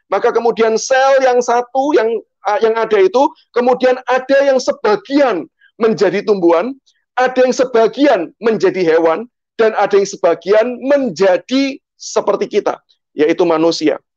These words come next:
Nah, di dalam tulisannya, Charles Darwin mau mengatakan, "Berikanlah sebuah waktu yang tidak terbatas, maka kita bisa mengamati bahwa semua spesies yang ada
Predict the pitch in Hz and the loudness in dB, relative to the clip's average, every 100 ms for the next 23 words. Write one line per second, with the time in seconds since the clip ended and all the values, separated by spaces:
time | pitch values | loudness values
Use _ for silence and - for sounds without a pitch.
0 | _ _ _ _ 143 151 175 196 208 202 | _ _ _ _ -2 2 4 2 2 0
1 | 208 202 202 247 240 196 202 - - 240 | 2 0 0 0 2 2 2 2 0 2
2 | 220 202 202 190 196 196 254 269 220 226 | 0 0 0 0 0 0 -2 -4 -2 0
3 | 247 254 262 277 294 269 262 - 233 233 | 0 0 0 2 2 2 -2 -2 0 2
4 | 240 240 - - 294 262 254 269 233 208 | 2 -2 -4 -6 -2 0 -2 -2 -2 0
5 | 220 220 180 202 196 185 - - _ _ | -2 0 0 0 0 -2 -4 -18 _ _
6 | _ 202 277 302 202 208 220 190 233 180 | _ -2 -2 2 0 0 -2 -2 -2 -2
7 | 196 202 202 202 202 202 254 185 196 - | -2 0 0 0 -2 -2 0 0 0 0
8 | 262 277 320 320 277 - - 254 - 269 | -2 -2 -2 0 0 -2 0 0 0 0
9 | 233 190 - - 185 190 180 180 | 0 0 -8 -4 -2 0 -4 0